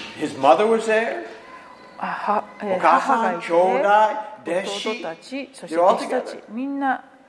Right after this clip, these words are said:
Speaker 2: いたんですね、そこに。
Speaker 1: Now, these
Speaker 2: 滞在して。
Speaker 1: brothers were born after Jesus.
Speaker 2: この弟たちは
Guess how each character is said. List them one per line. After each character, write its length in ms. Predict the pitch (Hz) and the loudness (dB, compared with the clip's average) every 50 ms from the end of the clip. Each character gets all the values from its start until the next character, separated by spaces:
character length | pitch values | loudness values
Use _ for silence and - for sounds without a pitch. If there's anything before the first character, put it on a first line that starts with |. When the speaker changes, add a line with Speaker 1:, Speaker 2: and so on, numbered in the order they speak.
| _ _ _ _ _ | _ _ _ _ _
Speaker 2:
い 100 | - 208 | -20 -14
た 120 | 226 - 196 | -12 -10 -10
ん 80 | 185 | -10
で 80 | 175 170 | -12 -16
す 120 | 170 - | -18 -16
ね、 240 | 185 190 202 190 - - | -12 -10 -10 -10 -12 -14
そ 140 | - - - | -20 -20 -20
こ 140 | - 190 175 | -18 -16 -16
に。 200 | 175 170 170 - _ _ _ _ _ _ - _ _ _ _ _ | -16 -16 -18 -18 _ _ _ _ _ _ -20 _ _ _ _ _
Speaker 1:
Now, 100 | - 151 | -6 -4
these 120 | 175 190 214 | -2 -2 -2
Speaker 2:
滞 40 | 214 | -2
在 160 | 180 170 - | -4 -4 2
し 0 | |
て。 60 | 160 | 4
Speaker 1:
brothers 440 | 208 262 294 - 175 180 208 - - - - - - - - - _ _ | 4 4 4 4 0 -2 -4 -6 -8 -10 -14 -18 -20 -20 -20 -20 _ _
were 240 | 131 151 160 - 123 | -10 -10 -10 -8 -6
born 420 | 143 160 170 175 180 190 208 208 214 - - - - | -2 0 0 0 0 0 -2 -4 -6 -10 -12 -12 -12
after 420 | - - - - - - 180 180 | -12 -12 -12 -14 -14 -14 -14 -12
Jesus. 380 | 180 175 - - 320 - - - - - - - - - - - - - - | -12 -14 -14 -14 -14 -16 -18 -20 -20 -20 -20 -20 -20 -20 -20 -20 -20 -16 -12
Speaker 2:
こ 60 | - | -6
の 120 | 214 214 190 | -2 -2 -2
弟 400 | 185 - 262 269 269 269 269 262 | 0 2 2 2 2 2 0 0
た 160 | 254 214 196 | 0 0 -2
ち 140 | - - 175 | -2 -4 -2
は 480 | 170 170 170 180 185 180 165 151 - | 0 2 2 4 4 2 2 0 -4